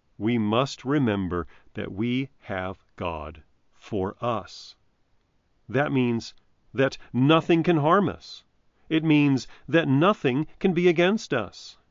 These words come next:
As the blood-bought and redeemed children of God, we would do well to remember all that God has done for us, continues to do for us, and will do for us.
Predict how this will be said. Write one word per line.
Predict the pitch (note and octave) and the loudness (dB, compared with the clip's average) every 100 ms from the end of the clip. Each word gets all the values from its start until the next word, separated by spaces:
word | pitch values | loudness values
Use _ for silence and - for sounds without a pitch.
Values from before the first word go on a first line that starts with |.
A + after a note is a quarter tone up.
| _ _ _ _ _ _ _ | _ _ _ _ _ _ _
As | - D3 A2+ | -2 -2 0
the | C3+ | -2
blood-bought | F#2+ B2 F3+ A3 F3+ D#3 D#3+ E3 - | 0 2 4 4 2 0 0 0 -2
and | B2 G#2+ | -4 -2
redeemed | G#2 C#3+ E3 F3 | 0 4 4 4
children | D3+ C#3+ C3 C#3+ | 0 -2 -2 -2
of | C#3 A2 | -4 -2
God, | G2+ F#2 F#2 - - - | -2 -2 -4 -8 -20 -8
we | B2 G3+ B3 | 2 6 6
would | B3 | 4
do | F3+ G#3 | 2 0
well | F#3+ D#3+ G#3+ G#3 G3+ | 2 4 4 4 2
to | G3 | 0
remember | F3+ F#3 F3+ F3+ A#3 D3+ E2+ D2 - _ - | 2 2 2 2 2 2 -2 -8 -16 _ -4
all | C3 C#3 D3 | 2 4 4
that | F3+ C3 | 2 0
God | G#2+ G2+ G#2+ | -2 -2 -4
has | B2 | -4
done | E3+ E3+ D#3 | 0 0 0
for | B2+ F#2 | -2 -6
us, | D#2+ - - - _ _ _ - | -8 -16 -20 -20 _ _ _ 0
continues | G3+ G3 - A#3+ G#3 C3+ | 4 4 2 2 4 2
to | - | 0
do | G#2+ G#2 | -4 -4
for | - F#2 E2+ | -2 -4 -4
us, | F2 - - _ _ _ _ _ _ _ - | -10 -20 -20 _ _ _ _ _ _ _ -12
and | G2+ E2+ D#2 | -10 -8 -2
will | A2 C#3 | 2 2
do | E2 E2 | 0 -6
for | C#2+ D#2 D2 | -10 -12 -12
us. | C2+ - - | -14 -20 -20